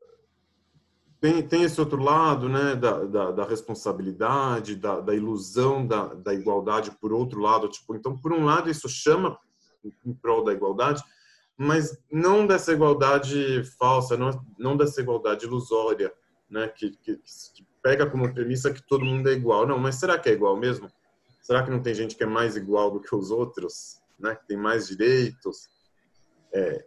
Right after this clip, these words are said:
e por aí vai, tipo, é, é, essa que é, essa que é a pergunta. Às vezes, antes de a gente,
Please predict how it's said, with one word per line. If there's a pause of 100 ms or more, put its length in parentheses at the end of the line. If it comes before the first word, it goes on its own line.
(120)
e
por
aí
vai,
tipo, (140)
é,
é,
essa
que
é,
essa
que
é
a
pergunta.
Às
vezes,
antes
de
a
gente,